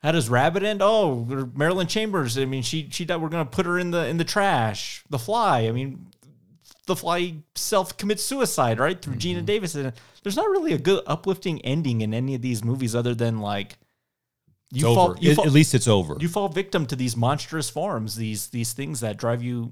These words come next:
Speaker 1: ultimately insane, I think, for all these people.
Speaker 2: Yeah.
Speaker 1: Yikes. Uh, I have a couple, a couple things here for you. Uh, I, I did mention, yeah, this was the last Cronenberg film made with Canadian financing.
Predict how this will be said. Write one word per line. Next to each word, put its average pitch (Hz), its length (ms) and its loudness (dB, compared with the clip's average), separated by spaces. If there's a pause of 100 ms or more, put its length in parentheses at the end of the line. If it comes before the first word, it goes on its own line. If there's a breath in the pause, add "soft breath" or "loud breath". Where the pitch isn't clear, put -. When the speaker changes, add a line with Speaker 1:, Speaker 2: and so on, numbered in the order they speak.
(100)
Speaker 1:
ultimately 123 400 -4
insane, 120 580 -6 (220)
I 127 80 -6
think, 160 160 -4
for 117 100 -4
all 190 160 -4
these 113 200 -6
people. - 540 -14
Speaker 2:
Yeah. 90 180 -12 (1200 soft breath)
Speaker 1:
Yikes. - 480 -2 (180)
Uh, 107 540 2 (100)
I 143 80 2
have 180 100 4
a 196 60 2
couple, 240 540 0
a 175 100 -2
couple 240 300 -6
things 190 380 -4
here 117 340 0
for 131 260 -2
you. 117 600 -2 (500 soft breath)
Uh, 104 540 0 (300)
I, 143 140 -8
I 156 100 -6
did 190 200 2
mention, 170 240 0
yeah, 143 80 4
this 127 160 -2
was 147 100 -6
the 135 80 -4
last 135 260 2
Cronenberg 131 420 -2
film 127 260 -2
made 120 200 0
with 117 200 -2
Canadian 113 480 -2
financing. 107 840 -6